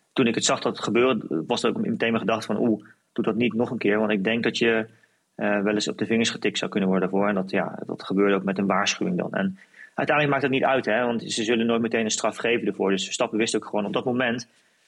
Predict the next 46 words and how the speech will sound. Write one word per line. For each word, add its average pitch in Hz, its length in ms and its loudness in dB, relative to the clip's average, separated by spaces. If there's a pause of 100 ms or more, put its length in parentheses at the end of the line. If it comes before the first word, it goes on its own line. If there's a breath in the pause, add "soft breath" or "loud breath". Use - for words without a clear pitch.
(140 soft breath)
ehm, 113 360 2 (340)
wist 139 320 0
Verstappen - 320 0
natuurlijk 123 260 2
ook 139 60 -4
wel, 117 100 4
denk 101 160 0
ik, 107 140 0
van, 110 100 -2
"Ja, 107 240 2
eh, 107 300 2
het - 100 -6
ziet 127 140 0
er 120 80 0
naar 110 160 0
uit 120 220 0
dat 117 300 0
Hamilton 117 720 0
en 107 140 -4
Mercedes 107 440 0
een 98 60 -8
stuk - 220 -4
sterker 139 340 0
zijn 127 240 2
en 113 80 0
dat 110 160 0
ze - 80 -4
waarschijnlijk, 110 520 0 (120)
nou 98 140 0
ja, 82 240 0
straks - 260 -2
een 104 140 -2
poging 110 320 0
zullen 104 180 4
wagen 104 240 2
om 98 160 -2
in 165 160 0
te 165 80 0
halen 156 420 2
en - 100 -2
misschien 110 260 -4
dat 101 140 -4
wel 101 100 -4
zullen 101 240 0
doen. 139 180 2
Dus 117 240 -2